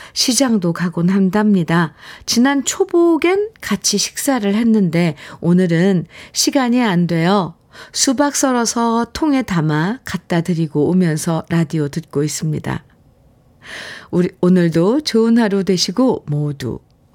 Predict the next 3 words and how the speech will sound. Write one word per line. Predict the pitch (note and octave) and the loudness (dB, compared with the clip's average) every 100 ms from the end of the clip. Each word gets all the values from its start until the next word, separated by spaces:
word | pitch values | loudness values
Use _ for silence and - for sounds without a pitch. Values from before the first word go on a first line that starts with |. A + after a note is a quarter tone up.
| _ - | _ -6
화이팅입니다. | - F#3+ F#3+ A3+ G3 D3 C#3 D3 D#3 D3 C#3 C#3+ - | -2 0 0 0 2 0 -2 0 0 0 -2 -6 -6
해주셨어요. | D#3+ E3+ D#3+ D3 - C#3 C#3 C3+ - | -4 -2 -4 -4 -6 -6 -6 -6 -8
아, | - E3 E3 E3 E3 D#3+ D#3+ D#3 D3+ D#3 D#3 | -8 -6 -4 -4 -4 -2 -2 0 -2 -4 -6